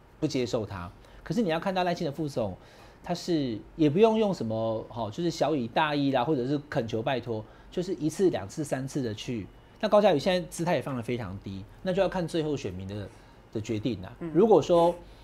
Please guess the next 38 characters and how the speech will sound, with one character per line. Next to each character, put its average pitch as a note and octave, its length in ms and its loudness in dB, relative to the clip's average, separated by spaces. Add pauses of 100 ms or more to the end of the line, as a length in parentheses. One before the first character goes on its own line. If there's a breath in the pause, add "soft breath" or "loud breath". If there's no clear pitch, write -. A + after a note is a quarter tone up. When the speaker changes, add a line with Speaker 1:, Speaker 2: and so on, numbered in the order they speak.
(220 loud breath)
Speaker 1:
因 B3 80 0
为 C4+ 60 6
他 C4 100 4
上 B3 200 0
次 G#3+ 180 -4
在 G3 260 4
蔡 G3 160 0
总 F3 120 -2
统 C3+ 160 -2
八 D3+ 140 -4
百 C3+ 100 -2
一 C3+ 100 -2
十 B2 80 -4
七 C#3+ 120 -4
万 C#3 140 0
票 C3+ 180 -2
的 G#2+ 80 -4
时 G#2 160 -8
候， G#2+ 120 -4
哈， F#2 200 -10 (960)
这 D4 140 2
么 G#3 140 2
大 G3 180 4
的 D3 80 2
差 D#3+ 240 -4
距 E3+ 140 -2
赢 C3 160 -4
了 C#3+ 80 -4
韩 C3 140 -6
国 C3+ 100 -4
瑜 A#2 120 -2
两 A2 200 -6
百 A#2 80 -6
六 A#2 160 -2
十 G#2+ 140 -8
五 E2+ 140 -8
万 G2 140 -6
呢， - 140 -14